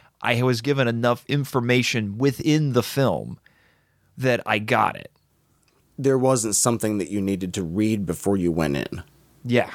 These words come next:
Speaker 1: And that's astonishing considering that this, I was not the target audience for this. I'm an American.
Speaker 2: Yeah, the
Speaker 1: And
Speaker 2: target audience was Japanese.
Speaker 1: it was, the target audience was Japanese, so
Speaker 2: Oh, yeah.
Speaker 1: all of this was, they already knew. It's,
Speaker 2: Mm-hmm.
Speaker 1: it, it was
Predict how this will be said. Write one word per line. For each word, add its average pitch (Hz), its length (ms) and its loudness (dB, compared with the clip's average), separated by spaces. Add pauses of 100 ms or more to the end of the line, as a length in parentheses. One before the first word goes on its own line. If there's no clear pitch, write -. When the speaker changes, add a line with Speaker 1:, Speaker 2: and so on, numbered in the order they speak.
(560)
Speaker 1:
And 156 200 2
that's 185 180 2
astonishing 180 640 2
considering 127 720 0
that 110 260 0
this, 135 400 0 (540)
I 147 100 2
was 143 200 0
not 135 200 0
the 120 60 -6
target 120 580 0 (100)
audience 107 680 0
for - 120 -6
this. 98 280 -4
I'm 123 160 0
an 117 60 4
American. 113 640 0 (560)
Speaker 2:
Yeah, - 140 -2
the 117 80 2
Speaker 1:
And 113 80 6
Speaker 2:
target 151 240 4
audience 131 320 2
was 85 120 -6
Japanese. 90 400 -2
Speaker 1:
it - 40 0
was, 127 120 2
the 113 60 -4
target 175 220 0
audience 156 180 2
was 123 80 -4
Japanese, 131 340 0
so 123 100 4
Speaker 2:
Oh, 104 40 4
yeah. 95 60 0
Speaker 1:
all 175 160 4
of 135 80 0
this 135 220 0
was, 117 320 2 (400)
they 127 240 0
already 123 340 4
knew. 85 260 -2
It's, 95 240 -2 (120)
Speaker 2:
Mm-hmm. 92 200 -4
Speaker 1:
it, 87 400 0
it 127 40 4
was 110 260 -2